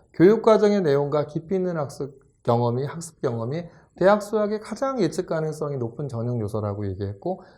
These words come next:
대학 예비교육과정 이수 내용, 심화 수준의 교육과정 이수 내용, 독서 활동이 가장 영향력이 강한 입학 조연 요소로 사용되고 있다고 이렇게 얘기했습니다. 반복해서 말씀을 드리는 것은, 자꾸만 소개시켜 드리는 것은,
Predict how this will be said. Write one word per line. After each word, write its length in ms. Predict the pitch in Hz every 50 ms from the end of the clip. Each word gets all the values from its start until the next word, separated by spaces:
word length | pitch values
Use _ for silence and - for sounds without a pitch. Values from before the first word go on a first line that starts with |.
| _ _ -
대학 340 | 143 156 185 196 208 190 156
예비교육과정 840 | 139 139 143 156 143 151 147 139 147 - 131 127 127 135 123 113
이수 220 | 107 104 107 - 117
내용, 300 | 110 110 113 123 - 123
심화 340 | 131 - - 220 233 240 233
수준의 420 | 233 - - - 196 190 185 190
교육과정 520 | - 127 127 123 123 - 123 117 120 117
이수 240 | 107 101 101 104 117
내용, 240 | 113 123 143 165 170 - - - _
독서 300 | - 139 131 - - 170
활동이 460 | 160 143 131 - - 147 156 175 185 185 - - _ _
가장 400 | - - - - 214 214 214 202
영향력이 540 | 147 123 131 147 147 147 147 147 139 143 143
강한 320 | 143 113 110 117 123 123
입학 320 | 113 110 - - 160 156 -
조연 240 | 143 139 135 127
요소로 260 | 117 104 120 120 139 139
사용되고 480 | 139 180 185 180 180 160 156 156 143
있다고 540 | 117 104 - - 127 123 147 170 185 180 - - - _ _ _
이렇게 300 | 143 151 170 170 160 127
얘기했습니다. 600 | 104 101 104 98 95 - - 95 92 95 - 95 - _ _ _ _ _ _ _ _
반복해서 560 | _ - - 143 180 202 262 254 262 247 254 226
말씀을 460 | 180 131 131 123 - 160 151 147 143
드리는 340 | 135 117 123 113 117 110 107
것은, 420 | 104 101 101 101 143 131 117 113
자꾸만 440 | 113 - - - - 196 190 190 180
소개시켜 460 | 180 202 190 202 190 202 - 190 170
드리는 280 | 147 131 123 113 110 107
것은, 340 | 104 107 107 151 156 165 160